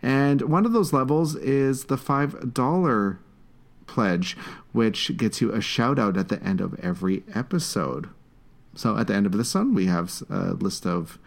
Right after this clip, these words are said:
explorers that are gonna get a shout out from us at the end. So if you'd like to contribute, you can head on over to patreon dot com slash T D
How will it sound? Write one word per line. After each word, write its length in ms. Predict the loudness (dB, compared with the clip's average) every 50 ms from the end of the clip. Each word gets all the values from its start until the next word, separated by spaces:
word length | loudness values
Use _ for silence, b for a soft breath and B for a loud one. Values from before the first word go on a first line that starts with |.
| B B
explorers 640 | B -2 -2 0 0 2 2 2 2 0 0 0 -2
that 220 | -2 -2 0 -2
are 140 | 0 -2 -2
gonna 320 | 0 0 0 0 0 -2 -6 -10 -20 -20 -20 -14 -6
get 80 | -4 -2
a 60 | -2
shout 200 | 2 2 2 2
out 140 | 2 0 0
from 160 | 0 2 2
us 260 | 2 0 -2 -6 -8 -12 -16 -20 -20 -12 -8
at 140 | -6 -4 -2
the 100 | 0 0
end. 240 | 0 -2 -4 -6 -10 -16 -20 -20 -20 -20 -20 -20 -20 -20 -20 -20 _ -20 -20 -20 B B B B B B B B B B B
So 140 | 0 2
if 100 | 4 4
you'd 80 | 4 4
like 140 | 4 2 2
to 160 | 2 2 2
contribute, 420 | 2 0 0 2 2 2 2 2
you 80 | 0 0
can 120 | 2 2
head 120 | 4 4 4
on 140 | 4 4 2
over 200 | 2 2 0 0
to 100 | -2 -2
patreon 360 | -2 -2 -2 0 0 -2 -2
dot 140 | -2 -4 -2
com 320 | 2 2 2 2 0 -4 -4
slash 420 | -4 -2 0 0 0 0 -2 -4 -10 -12
T 280 | -12 -8 -4 -2 -2 -2
D 300 | 0 0 0 -2 -2